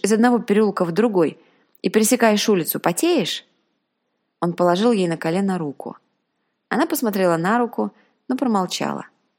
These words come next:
и он не убрал её. Грузовичок в это время самостоятельно продвигался вперёд, катясь своими колёсами по выбитым колеям переулка. «Да нет,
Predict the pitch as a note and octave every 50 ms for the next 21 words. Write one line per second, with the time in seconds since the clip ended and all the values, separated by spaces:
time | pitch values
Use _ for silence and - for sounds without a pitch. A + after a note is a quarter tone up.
0 | _ _ - - F#3+ G#3+ A3+ A3 G#3+ G#3 G3+ F#3+ E3 D#3 D3 C#3 C3+ B2+ - -
1 | - - - F3 - _ _ _ _ _ _ _ _ _ - - - - _ -
2 | - G3+ G#3+ B3 B3+ B3 F4+ F#4+ G4 - E4 - A#3+ G#3+ A#3 C4+ D4 C#4 B3 -
3 | G3+ G3 F#3 - - G3+ A#3 C#4 - - A#3 A3 G3 - F#3+ F3+ D#3 E3+ D#3+ F#3
4 | G#3 A3 A3 - G3+ - _ - F#3 E3+ D#3 C#3+ C#3 D3+ - - _ _ _ _
5 | _ _ _ _ - F3 F3 A#3 B3 B3 B3+ - - F#3 F3+ E3+ E3+ E3 - E3
6 | E3 F#3 A#3 C4 - - G3 E3 D3+ - - F3 E3 F#3+ A3 G#3 G3 - E3 D#3
7 | D3+ - D#3 D3+ D3+ D#3 E3 E3 E3 - D#3 D3 C#3+ C#3 C3 - - - - F3
8 | - - _ _ _ _ _ _ _ _ _ _ _ _ _ _ _ _ _ _
9 | _ _ - D#3+ D3+ F3+ E3+ D#3+ D3+ D#3+ F#3+ G3+ - -